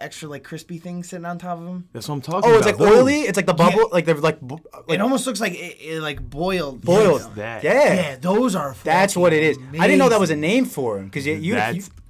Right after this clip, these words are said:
Speaker 3: I didn't know
Speaker 1: I don't
Speaker 3: that
Speaker 1: know
Speaker 3: was
Speaker 1: if
Speaker 3: a
Speaker 1: they're,
Speaker 3: name.
Speaker 1: like, actually battered. It just looks like
Speaker 3: It
Speaker 1: they
Speaker 3: just,
Speaker 1: have,
Speaker 3: that's,
Speaker 1: like, a
Speaker 3: that's,
Speaker 1: batter
Speaker 3: that's the
Speaker 1: around
Speaker 3: good word.
Speaker 1: them.
Speaker 3: Yeah, that's the one.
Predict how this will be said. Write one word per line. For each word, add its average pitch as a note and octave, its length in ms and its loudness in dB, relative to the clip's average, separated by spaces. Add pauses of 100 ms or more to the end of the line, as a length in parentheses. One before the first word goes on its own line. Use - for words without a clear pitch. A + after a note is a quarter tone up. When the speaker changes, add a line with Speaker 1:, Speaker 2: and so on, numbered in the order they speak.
(160)
Speaker 3:
I C#3+ 140 -2
didn't G3+ 140 0
know E3+ 60 2
Speaker 1:
I - 20 4
don't D#3+ 100 4
Speaker 3:
that C4+ 60 4
Speaker 1:
know A#3 60 6
Speaker 3:
was - 80 0
Speaker 1:
if A#3 60 -4
Speaker 3:
a G#3 40 0
Speaker 1:
they're, F#3 80 -2
Speaker 3:
name. F3+ 100 -2
Speaker 1:
like, - 100 -10
actually F3+ 340 -6
battered. D3 460 -4
It D3 100 -6
just E3 280 -6
looks F#3 240 -2
like E3 120 -4
Speaker 3:
It F3+ 40 4
Speaker 1:
they E3 60 -2
Speaker 3:
just, F#3 120 0
Speaker 1:
have, E3+ 120 2
Speaker 3:
that's, F#3+ 140 2
Speaker 1:
like, F#3+ 80 -4
a - 20 -4
Speaker 3:
that's, F3 160 2
Speaker 1:
batter D3+ 120 0
Speaker 3:
that's D3 140 0
the C3 60 -4
Speaker 1:
around D#3 80 0
Speaker 3:
good D#3 160 2
word. D3+ 160 4
Speaker 1:
them. - 100 -20
Speaker 3:
Yeah, C#3+ 260 0
that's D3+ 220 -2
the F#3 60 -2
one. F3 120 2